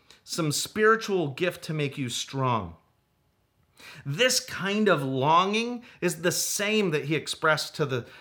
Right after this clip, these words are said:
the Thessalonians in First Thessalonians two eight, where he just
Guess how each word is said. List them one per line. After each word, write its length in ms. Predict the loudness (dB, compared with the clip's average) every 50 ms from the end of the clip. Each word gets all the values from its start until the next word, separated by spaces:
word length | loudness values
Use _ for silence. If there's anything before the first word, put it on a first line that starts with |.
| -12 -4
the 140 | -2 -2 0
Thessalonians 840 | 2 2 2 2 2 4 6 6 6 4 4 0 -2 -4 -6 -8
in 120 | -8 -8 -4
First 260 | -4 -4 -4 -2 -2
Thessalonians 680 | -2 -2 -2 -2 -2 -2 -2 0 -2 -2 -4 -4 -8
two 280 | -8 -6 -4 -4 -2 -4
eight, 200 | -6 -6 -8 -12 -10
where 240 | -4 0 2 4 4
he 120 | 4 2
just 320 | 0 -2 -2 -2 -2 -4